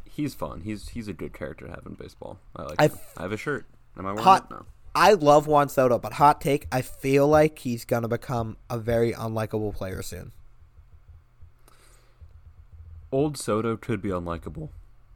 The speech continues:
Speaker 1: That, that's a good point.
Speaker 2: Right now, I, I love Juan Soto, but I feel like he's a very polarizing figure, and, like, w-,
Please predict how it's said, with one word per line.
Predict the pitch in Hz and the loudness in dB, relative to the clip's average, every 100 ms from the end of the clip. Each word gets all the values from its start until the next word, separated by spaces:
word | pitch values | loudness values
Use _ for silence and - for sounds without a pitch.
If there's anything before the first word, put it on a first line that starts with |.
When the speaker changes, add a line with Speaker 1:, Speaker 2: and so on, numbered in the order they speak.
| - | -8
Speaker 1:
That, | 104 101 | -4 -4
that's | - 101 117 | -4 -8 -6
a | |
good | 98 82 | -8 -8
point. | 98 73 - _ - _ - - - - | -10 -10 -14 _ -20 _ -20 -20 -14 -4
Speaker 2:
Right | 156 170 208 | 4 6 6
now, | 196 170 208 | 6 6 8
I, | 165 160 175 - | 8 8 6 6
I | 170 | 6
love | 190 147 160 | 8 8 6
Juan | 139 123 | 4 0
Soto, | 123 113 104 98 - - - - | 2 0 0 -6 -10 -18 -18 2
but | 147 | 4
I | 139 | 6
feel | - 165 185 | 4 4 6
like | 196 | 6
he's | 196 160 | 4 4
a | 143 | 4
very | 120 135 131 151 151 123 - | 4 0 2 2 0 0 4
polarizing | 160 139 147 143 135 139 139 131 | 6 6 6 6 6 4 2 -4
figure, | 127 127 123 156 | -2 -2 4 6
and, | 156 139 | 6 4
like, | 127 | 0
w-, | 127 117 | -2 -6